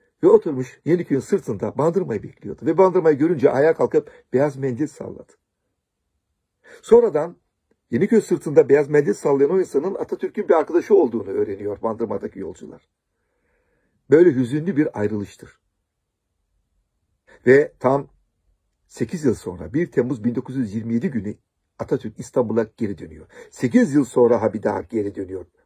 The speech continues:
Bandırma ile ayrıldıktan sonra. Yine deniz yoluyla. İzmit'e geliyor. Orada Ertuğrul yatına biniyor. Bu kez, e, İstanbul Boğazı'nın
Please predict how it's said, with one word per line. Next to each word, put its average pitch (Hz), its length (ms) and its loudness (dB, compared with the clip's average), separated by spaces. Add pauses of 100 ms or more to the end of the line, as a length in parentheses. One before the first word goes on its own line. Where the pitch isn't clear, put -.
Bandırma 104 380 -4
ile 101 80 -2
ayrıldıktan 98 480 -6
sonra. 82 380 -18 (240)
Yine 180 240 2
deniz 151 300 0
yoluyla. 82 360 -10 (500)
İzmit'e 156 360 2
geliyor. 120 420 6 (160)
Orada 135 340 6 (140)
Ertuğrul 139 440 4
yatına 120 340 -2
biniyor. 131 400 4 (300)
Bu 151 100 -4
kez, 196 420 2 (760)
e, 127 260 4
İstanbul 185 400 2
Boğazı'nın 156 580 2